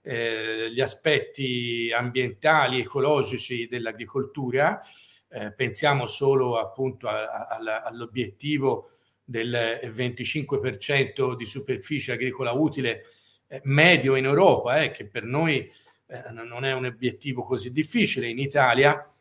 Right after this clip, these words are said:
anche se, insomma, eh, bisognerà investirci molto in, in, in energie, eh,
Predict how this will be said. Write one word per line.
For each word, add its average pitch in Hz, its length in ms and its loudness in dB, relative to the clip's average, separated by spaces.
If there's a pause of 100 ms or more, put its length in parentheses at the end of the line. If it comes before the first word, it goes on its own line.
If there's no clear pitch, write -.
(280)
anche 127 540 2
se, - 240 -4
insomma, 117 500 0
eh, 117 480 -6
bisognerà 117 720 2
investirci 123 960 -2
molto 123 680 -2
in, 113 340 -6
in, 123 380 -4
in 127 160 -2
energie, 127 840 0
eh, 120 280 -4